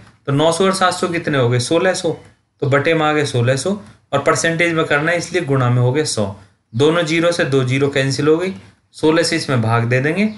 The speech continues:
ये आ जाएगा पिछहत्तर दशमलव पाँच परसेंट। तो इस क्वेश्चन का आंसर कौन सा हो जाएगा,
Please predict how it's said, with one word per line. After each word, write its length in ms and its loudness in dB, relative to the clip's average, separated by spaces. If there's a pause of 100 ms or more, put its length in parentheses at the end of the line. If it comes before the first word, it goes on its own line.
(300)
ये 140 4
आ 140 4
जाएगा 360 2
पिछहत्तर 540 -2
दशमलव 540 0
पाँच 200 0
परसेंट। 400 -8
तो 600 -10
इस 80 0
क्वेश्चन 360 -2
का 100 4
आंसर 300 0
कौन 160 0
सा 100 2
हो 100 4
जाएगा, 360 2